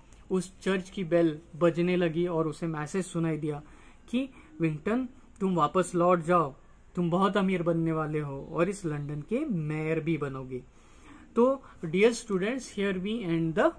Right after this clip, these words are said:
lesson, the lovely lesson, Dick Whittington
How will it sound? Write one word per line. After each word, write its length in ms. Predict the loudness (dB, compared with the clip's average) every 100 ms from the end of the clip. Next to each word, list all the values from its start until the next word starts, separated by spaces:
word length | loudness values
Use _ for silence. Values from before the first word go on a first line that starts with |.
| -10 -20 -20 -12
lesson, 580 | -10 -10 -12 -8 -4 -4 -6 -20 -20 -20 -20 -20 -20 -20 -20 -20 -20 -20 -20 -20 -20 -20 -20 -6
the 80 | 2
lovely 360 | 4 4 4 2
lesson, 320 | 2 0 -2
Dick 380 | -2 0 0 0 2
Whittington 600 | 2 2 0 0 -2